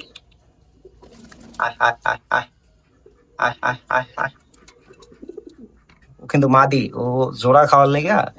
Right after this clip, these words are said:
যেমন করতেছে। বাবা, বাবা, বাবা।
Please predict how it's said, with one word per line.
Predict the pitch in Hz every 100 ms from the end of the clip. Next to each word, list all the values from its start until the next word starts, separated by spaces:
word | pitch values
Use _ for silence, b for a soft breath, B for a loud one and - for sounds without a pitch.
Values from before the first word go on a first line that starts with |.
| -
যেমন | 110 113
করতেছে। | 113 110 - - - - - - - - - _ -
বাবা, | - 104 127
বাবা, | 139 107 -
বাবা। | - 95